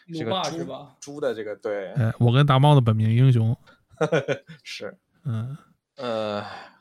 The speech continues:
Speaker 1: 然后他将来的一个规划是在二零二三年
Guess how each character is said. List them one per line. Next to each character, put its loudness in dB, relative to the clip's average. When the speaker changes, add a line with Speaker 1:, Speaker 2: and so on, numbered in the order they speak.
Speaker 1:
然 -2
后 6
他 2
将 -2
来 2
的 0
一 -10
个 -8
规 -4
划 0
是 -8
在 -2
二 2
零 4
二 6
三 0
年 -2